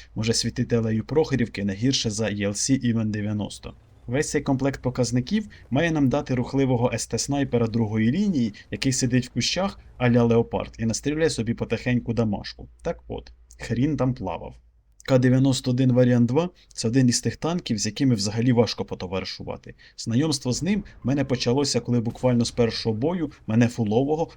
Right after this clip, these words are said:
ваншотнула бабаха. І за сто зіграних боїв таке траплялося двічі. Не на кожному танку в грі мене в за сто каток хоча б раз ваншотили,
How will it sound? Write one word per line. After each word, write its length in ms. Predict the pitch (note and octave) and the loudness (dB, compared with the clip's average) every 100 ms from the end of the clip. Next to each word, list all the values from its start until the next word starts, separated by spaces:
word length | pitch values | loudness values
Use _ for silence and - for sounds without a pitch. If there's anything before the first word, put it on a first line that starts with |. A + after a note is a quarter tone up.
| - | -6
ваншотнула 640 | G#2+ G#2 F#3 - A#2+ A#2 | -4 -2 -2 0 2 2
бабаха. 480 | G#2+ G#2 G2 - - - _ _ - | 4 2 0 -6 -18 -20 _ _ -4
І 60 | A#2+ | 0
за 140 | B2+ | 2
сто 200 | B2+ C#3 | 2 0
зіграних 460 | A#2+ B2+ B2 A#2 G#2 | 0 0 2 0 0
боїв 360 | A2+ C#3+ G3+ - - | 0 0 -2 -4 -10
таке 260 | G#2 - C#3 | -6 -4 -2
траплялося 640 | B2 - B2+ A#2+ A#2 A#2+ | -2 0 0 0 -2 -4
двічі. 420 | G#2 G2 - - - - - | -4 -6 -6 -14 -16 -12 0
Не 100 | A#2 | 0
на 80 | |
кожному 420 | B2 E3 D3 C3+ C3 | 2 0 2 2 2
танку 340 | C#3+ C#3 B2+ | 0 0 0
в 60 | G#2 | -2
грі 280 | G#2 F#3+ | -2 0
мене 280 | D3 A#2 C3 | 2 4 2
в 60 | G#2+ | 2
за 140 | G#2+ | -2
сто 240 | A2 C#3+ C#3 | -2 -2 -2
каток 320 | C#3 C#3 B2+ | -2 -2 -4
хоча 220 | B2 B2+ | -4 -2
б 100 | A2+ | -2
раз 260 | A#2 C#3 A2 | 0 0 0
ваншотили, 600 | G#2 G#2 - F#2+ - | -2 -4 -4 -6 -8